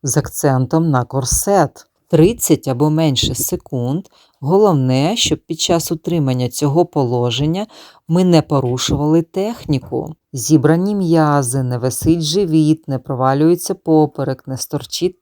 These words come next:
таз. Тримати можна також від колін, не забувайте цього. Стопи працюють, п'ятами тягнемося назад. І коли коліна на підлозі, і коли коліна вгорі.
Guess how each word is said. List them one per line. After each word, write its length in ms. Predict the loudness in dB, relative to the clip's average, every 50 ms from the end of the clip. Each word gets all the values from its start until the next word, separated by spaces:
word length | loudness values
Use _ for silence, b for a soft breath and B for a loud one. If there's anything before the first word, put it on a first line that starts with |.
| _
таз. 640 | -2 0 0 2 2 2 0 -2 -4 -6 -8 -8 -12 _ _ _
Тримати 500 | 0 2 2 4 4 2 2 0 0 -2
можна 360 | 0 0 0 0 -2 -2 -4
також 560 | -4 -2 0 0 0 0 -2 -4 -6 -6 -4 -2
від 160 | -4 -4 -4
колін, 600 | -4 -4 -2 -2 -2 -2 -2 -2 0 0 -2 -2 -6 _ _ _ _ _ -2
не 100 | 0 2
забувайте 760 | 4 4 4 4 2 2 2 2 0 0 -2 -2 -6 -8
цього. 580 | -6 -4 -2 -2 -2 -2 -2 -2 -2 -2 -4 -6 -10 _ _ _ _
Стопи 440 | -6 -4 0 2 2 2 2 0 -2
працюють, 880 | -2 0 -2 -2 0 -2 -2 0 2 4 6 6 6 4 2 -2 -6 -10 -10
п'ятами 680 | -8 -6 -4 0 0 0 0 -2 -2 -2 -2 -2 -2 -4 -6 _
тягнемося 680 | -2 0 0 0 2 2 2 2 2 2 0 0 0 0
назад. 720 | 0 0 0 0 0 0 0 0 0 2 0 -2 -4 _ _ _ _ -6
І 120 | -4 -4
коли 300 | -2 0 2 4 4 4
коліна 560 | 4 2 0 -2 0 0 0 0 0 0 0
на 160 | 0 -2 -2 -2
підлозі, 800 | -2 -4 -2 0 2 2 4 4 4 2 2 0 -4 -6 -8 -8 _ _ _ _ _ _
і 100 | -4 -4
коли 360 | -4 -2 -2 0 2 4 4 4
коліна 560 | 4 2 0 0 0 0 -2 0 0 0 0
вгорі. 600 | 0 0 2 2 2 4 4 2 0 0 -4